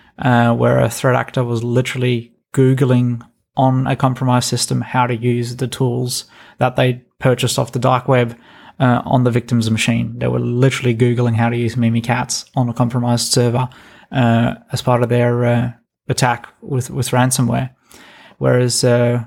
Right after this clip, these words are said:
you know, in a Ryuk case, we, uh, typically don't see that kind of thing. And with Ryuk, w-, we typically see pretty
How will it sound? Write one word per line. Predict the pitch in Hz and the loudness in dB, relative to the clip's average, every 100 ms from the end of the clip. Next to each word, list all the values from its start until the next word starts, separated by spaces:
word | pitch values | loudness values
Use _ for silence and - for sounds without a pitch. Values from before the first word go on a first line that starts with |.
| - | -2
you | |
know, | 123 127 | 0 0
in | 143 | 0
a | 127 | 0
Ryuk | 123 131 127 127 | 2 2 0 -4
case, | 120 123 - - | -4 -4 -6 -8
we, | 127 120 127 | -8 -6 -4
uh, | 127 | -4
typically | - 131 131 120 | -4 -4 -2 0
don't | 120 123 | 0 0
see | - 127 | 0 0
that | 127 | -2
kind | 127 127 | -2 -2
of | |
thing. | 127 180 180 180 - - - | 0 0 0 -2 -14 -20 -2
And | 143 | 2
with | 131 127 | 4 2
Ryuk, | 123 120 127 127 | 2 2 0 -4
w-, | - 135 | -10 -10
we | 135 131 | -6 -8
typically | - 131 131 131 | -6 -8 -6 -4
see | 123 - 123 120 117 - - _ | -4 -2 0 -2 -6 -16 -20 _
pretty | - 131 127 | 0 0 0